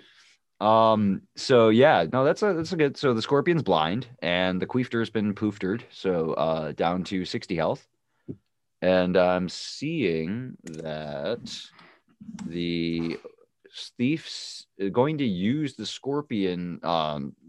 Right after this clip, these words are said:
scorpion tail that it stole from the first time on the wounded men in black, uh, the blizzard one, and it brings it down to thirty health and is poisoned.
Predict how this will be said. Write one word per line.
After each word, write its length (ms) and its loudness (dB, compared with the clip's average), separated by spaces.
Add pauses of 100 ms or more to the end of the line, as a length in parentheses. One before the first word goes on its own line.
(120)
scorpion 640 -2
tail 380 -4
that 160 -2
it 100 -6
stole 360 -4
from 180 -10
the 60 -12
first 340 -8
time 400 -6 (560)
on 540 2
the 220 2
wounded 420 2
men 140 6
in 120 4
black, 600 0 (400)
uh, 200 6
the 100 0
blizzard 380 4
one, 360 0 (200)
and 300 4
it 160 4
brings 280 4
it 120 2
down 240 4
to 60 2
thirty 320 4
health 320 4
and 160 2
is 140 2
poisoned. 640 0